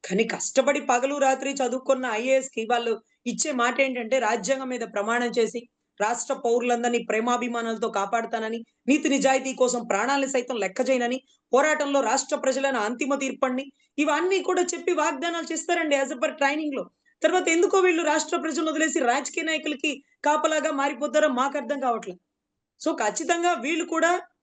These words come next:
కొన్ని విషయాలు నోరు విప్పుతారా, కొన్ని విషయాలు నోరు విప్పకుండా అజ్ఞాతంలో ఉంచుతారా,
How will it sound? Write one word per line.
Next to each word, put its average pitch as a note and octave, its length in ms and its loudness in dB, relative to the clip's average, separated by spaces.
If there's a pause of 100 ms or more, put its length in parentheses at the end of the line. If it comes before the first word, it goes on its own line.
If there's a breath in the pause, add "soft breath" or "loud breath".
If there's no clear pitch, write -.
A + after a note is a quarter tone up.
(440)
కొన్ని D4 200 4
విషయాలు C#4+ 300 -2
నోరు C#4+ 160 2
విప్పుతారా, D4+ 500 0
కొన్ని C#4 280 -2
విషయాలు C4+ 260 -4
నోరు C4+ 180 0
విప్పకుండా C#4 400 -2
అజ్ఞాతంలో C4+ 500 -4
ఉంచుతారా, C4+ 600 -2